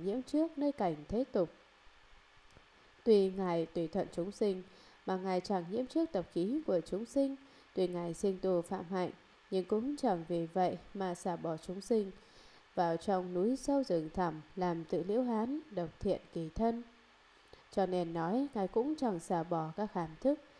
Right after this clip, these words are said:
Hàm thức cũng là tên khác của chúng sinh. Bồ Tát là người ở tại trần gian mà tâm vượt khỏi trần gian, giống như hoa mọc trong giếng, chẳng nhiễm trần.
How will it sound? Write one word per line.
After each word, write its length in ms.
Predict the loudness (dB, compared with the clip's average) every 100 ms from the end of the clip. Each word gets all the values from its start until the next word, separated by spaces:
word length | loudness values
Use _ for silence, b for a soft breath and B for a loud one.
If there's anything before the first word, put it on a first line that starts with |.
| B B B
Hàm 260 | -2 -2 2
thức 260 | 4 4 2
cũng 200 | -2 0 2
là 280 | 2 2
tên 240 | 0 -2 -4
khác 280 | -2 -2 0
của 180 | 0 -2
chúng 180 | -4 -8
sinh. 340 | -2 0 0 -6 B B B B 4
Bồ 140 | 4
Tát 280 | 6 2 4
là 120 | 2
người 240 | 4 4
ở 160 | 4 0 -2
tại 240 | -2 -2 -4
trần 320 | -2 -2 -2
gian 320 | 0 2 2 -2
mà 140 | -4
tâm 260 | 0 -2 0
vượt 140 | -2 -2
khỏi 200 | -2 -4 -4
trần 180 | -8 -8 -4
gian, 280 | -2 -2 -4 B B B -2
giống 160 | 0 2
như 100 | 2
hoa 260 | 2 0 0
mọc 260 | -2 -4 -6
trong 240 | -6 -2
giếng, 300 | 0 0 -2 -10 -6
chẳng 160 | -4 -4 -6
nhiễm 180 | -8 -6
trần. 240 | -4 -4